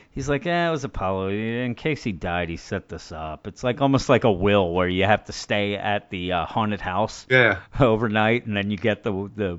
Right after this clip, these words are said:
Speaker 1: the house. Uh, yeah, he
Speaker 2: It was,
Speaker 1: set
Speaker 2: tell
Speaker 1: it
Speaker 2: you,
Speaker 1: up.
Speaker 2: he set it up. We thought it was just this thing, you know, you know,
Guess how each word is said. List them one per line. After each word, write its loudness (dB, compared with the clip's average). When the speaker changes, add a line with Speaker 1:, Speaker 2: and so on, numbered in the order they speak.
Speaker 1:
the -2
house. -2
Uh, 0
yeah, 0
he 0
Speaker 2:
It 8
was, 12
Speaker 1:
set 2
Speaker 2:
tell 8
Speaker 1:
it 12
Speaker 2:
you, 10
Speaker 1:
up. 4
Speaker 2:
he -2
set 8
it 6
up. 4
We 4
thought 6
it 8
was 10
just 6
this -2
thing, 6
you 8
know, 6
you 4
know, 6